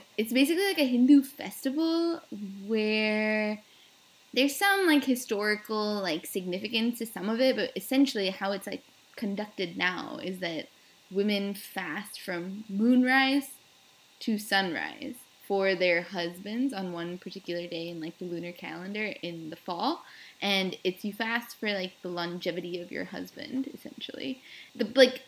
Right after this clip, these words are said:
Speaker 2: if you have to, like, the underlying, like, theme of it is, like, wives, like, sacrificing, like, intake, food intake for a day for their husbands to live a long life.
Speaker 1: And there's no
Speaker 2: Which
Speaker 1: reciprocal
Speaker 2: there's
Speaker 1: holiday.
Speaker 2: no reciprocal holiday, like, at all.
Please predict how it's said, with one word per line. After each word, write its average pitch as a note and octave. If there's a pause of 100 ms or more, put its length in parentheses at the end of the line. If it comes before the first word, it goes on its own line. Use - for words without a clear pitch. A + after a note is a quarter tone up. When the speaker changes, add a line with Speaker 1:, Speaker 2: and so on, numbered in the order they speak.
Speaker 2:
if A#3
you A#3+
have A#3+
to, G#3+
like, F3+
the -
underlying, B3
like, F3+
theme C4
of D#3+
it D3+
is, F3
like, F3+ (100)
wives, E3+
like, E3+
sacrificing, F3
like, E3+ (540)
intake, A3+
food A#3+
intake -
for A#3+
a F#3+
day F3+
for F3+
their F3
husbands E3+
to F#3+
live D3
a -
long -
life. - (800)
Speaker 1:
And G#3
there's G#3+
no G#3
Speaker 2:
Which A#4
Speaker 1:
reciprocal F#3
Speaker 2:
there's C4
Speaker 1:
holiday. A3
Speaker 2:
no A3
reciprocal G#3
holiday, -
like, - (140)
at F3 (160)
all. C4